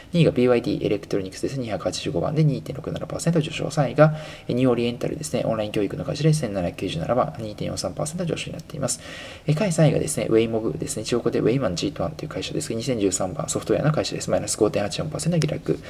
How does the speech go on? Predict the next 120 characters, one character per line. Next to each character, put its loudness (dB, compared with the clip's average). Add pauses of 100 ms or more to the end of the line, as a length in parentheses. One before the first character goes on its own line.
(280)
下 4
位 10
二 4
位 -2
が、 6
あ 2
ー、 6
ア 4
ー 0
コ 4
ソ 4
ー 6
ゲ 4
ー 0
ム -4
ズ -8
で -6
す -2
ね、 2 (240)
え 4
ー、 2
ツ 8
ー 12
ロ 4
ン -2
ユ 2
ー 2
ラ 8
ー -2
と -2
い 2
う -4
ゲ 4
ー 2
ム -2
の 0
会 -6
社、 -4
九 -2
千 -2
九 -2
百 -4
九 0
十 -2
番、 -6
証 -2
券 -2
番 -2
号 0
で 6
マ 6
イ 6
ナ 2
ス -2
六 -4
点 -4
七 -2
一 -6
パ -4
ー -8
セ 2
ン 4
ト 4
下 2
落。 -4 (340)
最 2
後 8
は 8
先 0
ほ 6
ど 4
お 0
伝 0
え 4
し -4
た 0
メ 2
イ -2
ト 0
ワ 2
ン -6
で -4
す -4
ね、 -2
三 -4
千 0
六 -4
百 -4
九 2
十 0
番、 -2
マ 0
イ 0
ナ -6
ス -4
七 0
点 -6
一 -2
五 0
パ -8
ー -10
セ 2
ン 8
ト 8
下 0
落 -2
と -2
い 4
う 6
よ 8
う 2
な 2
形 -4
に 4
な -2
っ -12
て -12
い -8
ま -2
す。 -2